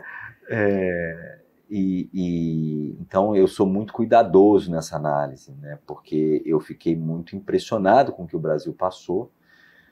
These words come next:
E veja, grupos políticos, inclusive, que, é, tinham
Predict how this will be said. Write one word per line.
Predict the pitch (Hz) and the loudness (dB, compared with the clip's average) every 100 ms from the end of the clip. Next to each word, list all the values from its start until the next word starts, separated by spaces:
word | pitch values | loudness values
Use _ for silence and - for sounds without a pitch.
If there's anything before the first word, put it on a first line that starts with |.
| _ _ _ _ - | _ _ _ _ -6
E | 117 123 | -2 0
veja, | 92 123 123 92 | 4 4 4 -4
grupos | 90 98 131 139 | -2 -2 -2 -6
políticos, | - 104 - - 113 | -8 -8 -8 -12 -16
inclusive, | 113 98 85 95 127 127 | -10 -10 -8 -10 -10 -14
que, | _ - 113 120 131 - | _ -16 -10 -8 -6 -6
é, | - 101 | -2 -4
tinham | 95 - 117 | -4 -10 -10